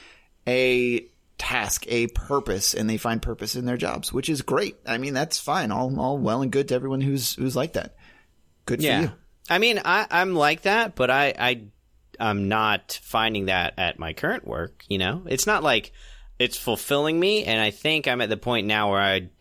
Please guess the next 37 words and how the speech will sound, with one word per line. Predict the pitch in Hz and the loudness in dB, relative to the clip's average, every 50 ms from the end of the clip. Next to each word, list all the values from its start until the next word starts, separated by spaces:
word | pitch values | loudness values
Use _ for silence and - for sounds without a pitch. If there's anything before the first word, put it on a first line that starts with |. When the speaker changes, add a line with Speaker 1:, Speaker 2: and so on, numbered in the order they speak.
| - - - _ _ _ _ | -20 -20 -20 _ _ _ _
Speaker 2:
I'm | - 107 110 107 98 | -2 -2 -2 0 0
realizing | 98 104 107 113 120 123 123 120 123 127 127 147 147 156 160 - | 0 2 2 2 4 4 4 4 2 2 0 -2 -4 -4 -4 -2
I'm | - 101 101 98 98 95 92 90 - - | -2 0 2 2 0 0 -4 -6 -4 -2
a | 95 92 | -4 -4
third | - - - 113 107 110 107 107 - | -4 -2 -2 0 2 2 0 0 0
or | - 104 101 95 | -2 0 0 0
a | 92 | -2
quarter | - - - 113 110 110 107 | -4 -4 -2 0 0 0 0
of | 104 | 0
the | 101 101 | 0 0
way | 104 104 101 | 0 0 0
through | - - 104 | -2 -2 -2
my | 101 95 | 0 0
life, | 90 92 95 107 135 135 - - - | 0 0 0 0 -2 -2 -6 -10 -6
and | - 95 95 | -4 -2 -2
I'm | 98 110 113 | -2 -2 0
like, | 107 107 104 98 - - - | 0 0 0 -2 -4 -6 -6
"It's | - 330 - - - | -4 -4 -4 -2 -2
about | 403 370 339 339 339 - _ | 0 0 2 2 0 0 _
time | - 285 311 294 254 233 233 226 226 226 226 220 220 214 214 - _ _ - - _ _ | -4 -2 0 2 2 2 4 4 4 2 2 2 0 -2 -4 -6 _ _ -20 -20 _ _
that | - 160 165 | -2 0 2
I | 185 202 202 | 2 2 2
do | 185 190 190 190 | 2 0 0 2
something | 190 196 190 185 180 - 185 180 170 165 160 | 2 2 2 2 2 2 2 2 2 2 2
that | 143 120 | 0 2
I | 127 156 180 | 2 2 0
feel | 170 - - 135 120 | 2 2 2 2 2
is | 110 98 - | 2 0 0
worthwhile." | 104 101 87 - 92 90 87 92 - - - - - _ _ _ - - _ _ _ _ _ - - | -2 -2 -2 0 0 -2 0 -2 -4 -6 -8 -10 -14 _ _ _ -20 -20 _ _ _ _ _ -10 -4
Speaker 1:
I | - | -2
mean, | 202 214 220 | -2 0 0
you're, | 254 311 403 370 359 - - | 0 0 0 -2 -2 -6 -8
you're | 269 254 247 | -4 -2 -2
a, | 170 - - - - - | -2 -2 -4 -10 -10 -6
you're | - 151 | -6 -6
a | - | -6
th-, | - - _ _ _ _ - - - | -6 -12 _ _ _ _ -20 -20 -20